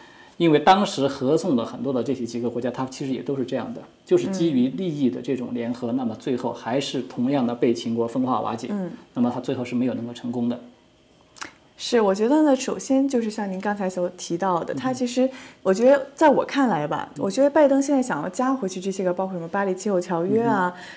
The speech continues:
Speaker 2: 这些种种的，可谓说是多边性的组织里面嘛，其实我觉得好像很走形式。
Speaker 1: 嗯哼。
Speaker 2: 就是说我，就是我要加回到伊朗核协议也好，还是巴黎，
Speaker 1: 嗯哼。
Speaker 2: 巴黎气候条约，就我要给世界，他的意思就是说我们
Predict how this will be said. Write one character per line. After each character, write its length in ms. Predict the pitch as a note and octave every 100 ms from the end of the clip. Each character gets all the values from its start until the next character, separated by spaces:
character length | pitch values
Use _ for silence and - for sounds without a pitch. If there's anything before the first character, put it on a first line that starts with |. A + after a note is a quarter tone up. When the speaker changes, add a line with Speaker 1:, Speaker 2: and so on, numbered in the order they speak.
| -
Speaker 2:
这 140 | G#3+
些 100 | G3+
种 240 | G3 F#3+
种 240 | A3+ G3+ -
的， 100 | D3+
可 160 | -
谓 80 | F3+
说 160 | G3 C4
是 120 | C#4
多 180 | B3 C4+
边 160 | C#4
性 140 | C#4 B3+
的 40 |
组 200 | G#3 -
织 160 | - F3+
里 120 | G3+
面 160 | - -
嘛， 60 |
其 140 | - C#4+
实 60 |
我 120 | D4+ G#3+
觉 80 |
得 80 | A3
好 140 | A3+ F#3
像 180 | A#3+ A3+ - -
很 220 | F#3+ B3
走 200 | C4+ -
形 340 | - - D#3 E3+
式。 340 | - - G3+ - -
Speaker 1:
嗯 80 | C#3+
哼。 160 | C#4 D3
Speaker 2:
就 140 | D4
是 60 | C4+
说 100 | C#4
我， 180 | G#3 -
就 120 | B3
是 120 | A#3
我 240 | A3+ E3+ -
要 260 | A3+ A#3
加 340 | G3 - A#3 A#3+
回 160 | A#3+
到 160 | F3+ F3
伊 80 | -
朗 120 | F#3+
核 140 | D#3 E3
协 180 | E3 E3
议 120 | E3+
也 100 | C#3+
好， 240 | E3 -
还 100 | D#3+
是 140 | D3+ D#3+
巴 220 | E3+ F3
黎， 80 | E3
Speaker 1:
嗯 20 |
哼。 40 | -
Speaker 2:
巴 120 | F3+
黎 80 | E3
气 100 | E3
候 80 | E3+
条 100 | -
约， 60 | - -
就 140 | -
我 180 | D4 F#3
要 400 | C#3 B3 A3+ - - - _ _
给 260 | E3+ C3 - - _
世 220 | - B3
界， 140 | G3+ F#3+ -
他 160 | -
的 80 | E4+
意 60 | D4+
思 60 |
就 60 | A#3+
是 80 | A#3+
说 100 | B3+
我 160 | G3+
们 200 | C#3 F#3+